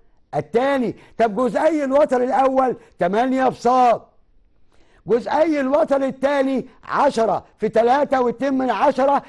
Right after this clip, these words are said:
يعني اتنين وتلاتين، اقسم على التمانية، حصلت على صاد بتساوي أربعة سنتي. مين هي صاد؟ قلنا ده النون، وهي مين تاني؟ ألف جيم. اكتمل الكلام، سهل الكلام،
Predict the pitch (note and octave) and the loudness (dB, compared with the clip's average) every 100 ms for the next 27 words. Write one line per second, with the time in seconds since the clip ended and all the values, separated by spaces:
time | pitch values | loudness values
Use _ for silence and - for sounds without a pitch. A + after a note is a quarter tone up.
0 | - G#3+ G#3 A#3 A3+ B3+ C#4+ C4+ - B3+ | -4 -2 0 0 -2 -2 0 0 0 0
1 | B3 A#3 C4+ C#4+ B3+ - - A#3+ D4 G#3 | 0 -2 -2 -2 -4 -8 -4 0 2 0
2 | C4+ G#3 B3 C4+ C4 D4 C#4+ C#4 A3 - | -4 -2 -2 -2 -2 -2 -2 0 -2 -4
3 | _ - G#3+ A#3 D4+ - A3 A3+ B3+ B3+ | _ -4 -2 0 0 0 0 2 2 2
4 | - B3 D4 A3 B3+ - C4+ D4+ D#4+ D#4+ | 0 0 0 -2 -6 -4 0 0 0 -2
5 | - _ _ - F3+ F3 A#3+ F#3+ F#3+ F3+ | -6 _ _ -6 -4 0 -2 -2 -4 -6
6 | - G#2+ _ _ _ _ _ A#3 D#4 D4 | -8 -18 _ _ _ _ _ 0 2 2
7 | D4 B3 A3 B3 A#3+ - _ G3 A3+ A3 | 2 0 2 2 2 -2 _ -2 0 2
8 | G#3+ B3+ A#3+ C4+ D4+ D#4 A#3 - _ F#3+ | 2 2 0 0 2 2 0 -4 _ 0
9 | C4+ C#4 D4 C#4 C#4 D#4 D#4+ D4 G#3 - | 2 0 0 0 0 2 2 0 -4 -8
10 | - C4 C4 G3 D#3+ G#3+ E3+ - _ _ | -2 0 0 -4 -4 -4 -4 -8 _ _
11 | _ _ G#3 G3+ D4+ D#4+ C#4+ C4 A#3+ C4 | _ _ -4 0 0 2 0 0 0 2
12 | D#4 D#4+ B3 - _ - D#4 C4+ B3+ - | 2 0 -2 -12 _ -2 0 0 -2 0
13 | A3+ A3+ F#3+ | 2 4 2